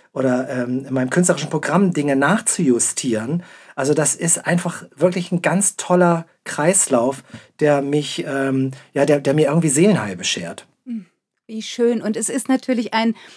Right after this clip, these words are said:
Speaker 2: was du da beschreibst, ist ja jetzt auch ein in Beziehung treten. Du mit der Welt, mit deinem
Speaker 1: Absolut.
Speaker 2: Inneren, ähm, mit, äh, d-, d-, und übrigens, und das finde ich an Gedichten eben auch so großartig, dass es, glaub ich, die Form ist,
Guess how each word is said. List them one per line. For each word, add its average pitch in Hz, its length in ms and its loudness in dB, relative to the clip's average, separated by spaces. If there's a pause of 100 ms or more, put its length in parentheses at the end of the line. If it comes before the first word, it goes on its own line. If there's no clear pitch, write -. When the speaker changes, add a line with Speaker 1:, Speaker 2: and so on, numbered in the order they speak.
(120)
Speaker 2:
was 214 120 0
du 240 100 0
da 226 100 4
beschreibst, 220 460 2
ist - 140 -2
ja 233 60 4
jetzt - 160 0
auch 220 140 2
ein 214 260 0
in 214 180 2
Beziehung 254 720 0
treten. 180 640 0 (400)
Du 262 280 4
mit 214 360 0
der 180 180 0
Welt, 254 480 2
mit 214 180 -2
deinem 208 220 2
Speaker 1:
Absolut. 254 480 6
Speaker 2:
Inneren, 247 420 4 (400)
ähm, 214 420 2
mit, - 420 0
äh, - 460 -8
d-, - 220 -8
d-, - 140 -16
und 262 180 4
übrigens, 269 480 2
und 202 160 -2
das 233 220 -4 (240)
finde 233 240 0
ich 233 100 -2
an 220 100 2
Gedichten 226 380 -2
eben 214 220 0
auch 240 180 2
so 247 160 -4
großartig, 220 680 -4
dass 220 240 0
es, - 220 -6
glaub 220 300 2
ich, - 200 -4
die 320 220 4
Form 240 440 4
ist, - 380 -2